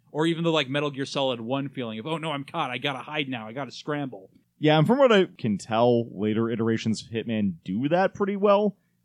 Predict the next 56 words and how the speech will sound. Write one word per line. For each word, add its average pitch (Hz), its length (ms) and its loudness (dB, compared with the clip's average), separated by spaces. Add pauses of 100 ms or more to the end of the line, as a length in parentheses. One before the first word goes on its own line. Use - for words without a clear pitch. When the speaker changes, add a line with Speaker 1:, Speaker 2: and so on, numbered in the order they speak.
Speaker 2:
This 135 220 2
one 120 160 2
doesn't 85 400 -6
a 85 100 -8
whole 80 160 -6
lot. 82 180 -6
And 160 120 -2
it's 175 120 2
not, 208 200 0
like, 156 180 -2
it's 202 120 -4
a 190 40 -2
little 151 260 2
clunky, 104 300 -6
even 101 340 -4
if 87 80 -4
you 90 60 -10
get 98 120 -6
the 85 80 -10
controls 85 400 -10
remapped. 92 360 -4
It, 85 100 -8 (240)
I - 60 -4
don't 120 80 2
know, 104 220 0
Agent 156 260 4
forty-seven 131 480 0
himself 107 500 -4
kind 302 180 -6
of - 60 -4
feels 269 260 -4
stiff. 294 320 -4 (260)
I 123 140 0
feel 175 200 2
like, 165 160 2 (160)
like, 127 180 0
I 131 80 4
wanna 147 220 2
be 139 80 2
able 123 180 2
to, 104 40 0
like, 104 240 -2 (260)
Assassin's 107 440 -4
Creed 107 200 -6
style 101 220 -2
parkour 92 600 -4
over 101 160 -2
some 107 180 -2
things, 101 360 -2
and 82 100 -6
that's 82 200 -8
not 90 240 -6
really 90 220 -8
how 85 220 -8
he 85 180 -10
moves. 117 640 -6